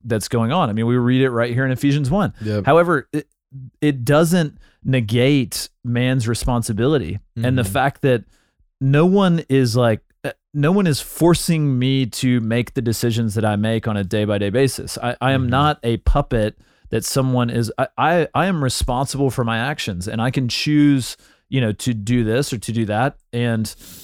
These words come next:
Speaker 1: um, so man's responsibility is a, is a very real concept in Scripture as well.
Speaker 2: Yeah.
Speaker 1: And so one thing that, one thing to take from this,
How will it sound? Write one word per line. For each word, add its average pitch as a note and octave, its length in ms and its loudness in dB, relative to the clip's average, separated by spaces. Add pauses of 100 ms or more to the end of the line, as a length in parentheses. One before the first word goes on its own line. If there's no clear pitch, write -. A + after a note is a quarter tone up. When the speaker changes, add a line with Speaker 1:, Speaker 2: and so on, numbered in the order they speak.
Speaker 1:
um, A#2 240 2
so A#2+ 300 0
man's C#3 340 0
responsibility C3 680 0
is A2+ 140 -2
a, A2+ 160 -2
is A#2 100 -2
a A#2 60 -2
very B2 380 0
real A#2 420 2
concept A2 840 -2
in G#2+ 240 0
Scripture G#2+ 420 -4
as F#2+ 140 -4
well. A2 320 0 (100)
Speaker 2:
Yeah. G2 320 -2
Speaker 1:
And C3+ 80 0
so E3 300 2
one F3+ 240 0
thing F4 140 -2
that, A3+ 80 0
one D#3 420 -2
thing G#3+ 360 0 (160)
to D#3 120 0
take C3+ 340 0
from E3 180 0
this, F#3 320 0